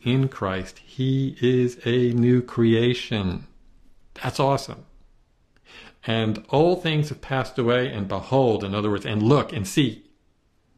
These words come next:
all things have become new." And what he's saying is you are totally a new creature, and you may not feel it. And we'll get into a lesson about that stuff.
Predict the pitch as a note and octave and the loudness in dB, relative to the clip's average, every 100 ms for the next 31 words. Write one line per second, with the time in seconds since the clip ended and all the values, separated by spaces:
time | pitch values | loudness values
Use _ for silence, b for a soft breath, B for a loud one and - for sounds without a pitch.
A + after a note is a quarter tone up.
0 | _ _ - B2 C3 B2 A2+ G2 - F#2+ | _ _ -2 2 2 0 -4 -6 -8 -14
1 | - G2 F#2+ G#2 G2+ F#2 B B B - | -12 -6 -4 -2 -4 -6 B B B -6
2 | A#2+ A#2 C#3 C3 - D3+ D3 G#2+ C#3 A2+ | 0 2 2 0 -2 -2 -2 -4 -4 2
3 | D3 D3 G#2 G2+ - B2 A#2 A#2+ A#2 G#2 | 4 4 0 -4 -6 0 0 2 0 0
4 | G2+ - A#2+ A2+ A2+ A2+ - G#2 A2 C#3+ | -4 -2 0 0 -2 -10 -4 2 4 6
5 | C#3+ B2 A2+ - C#3 D#3 A2+ - - - | 4 2 -4 -2 0 2 2 -2 -10 -20
6 | - - - - _ _ _ _ _ - | -20 -20 -20 -20 _ _ _ _ _ -2
7 | G#2+ B2 C3 D3 D3+ D3 B2+ A2+ C3 C3 | 2 4 4 2 2 2 2 4 2 0
8 | A#2+ G2+ G2+ - B2 - - A2 | -6 -4 -4 -4 -8 -8 -8 -10